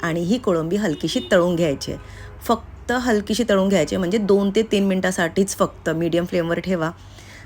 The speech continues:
दोन मिनिटं झाल्यानंतर फ्लिप करा, पुन्हा एकच मिनिटं शिजवा. एकदम ज्युसी कोळंबी ठेवायची,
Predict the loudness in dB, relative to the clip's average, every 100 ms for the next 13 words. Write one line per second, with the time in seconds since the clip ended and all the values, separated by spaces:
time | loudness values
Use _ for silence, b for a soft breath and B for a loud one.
0 | -2 2 4 2 2 2 2 2 0 0
1 | 0 0 -2 -2 -2 -2 -2 -2 -2 0
2 | -2 0 2 2 2 0 0 0 0 -4
3 | -6 B B B -2 0 4 4 4 2
4 | 2 0 2 4 4 2 2 2 0 -2